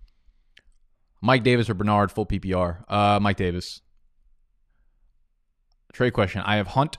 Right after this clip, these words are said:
Jacobs, Swift, Edmonds. You got, you know, you guys don't gotta put, like, the alarm fucking emojis and shit. Like,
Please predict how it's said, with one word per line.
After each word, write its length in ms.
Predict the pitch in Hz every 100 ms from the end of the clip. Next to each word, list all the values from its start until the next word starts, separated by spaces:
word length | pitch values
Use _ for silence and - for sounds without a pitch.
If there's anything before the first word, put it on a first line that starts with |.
| -
Jacobs, 380 | 113 120 123 -
Swift, 440 | - 120 - - _
Edmonds. 560 | 110 107 95 82 - -
You 100 | 110
got, 160 | 175
you 140 | 135 127
know, 120 | 170
you 120 | 147
guys 160 | 123 110
don't 140 | 110
gotta 180 | 104 92
put, 160 | 117 104
like, 220 | 95 90
the 80 | 95
alarm 400 | 87 95 98 90
fucking 540 | - - 87 82 80 - -
emojis 520 | 92 87 101 90 87
and 100 | 87
shit. 300 | - 95 85
Like, 260 | 90 85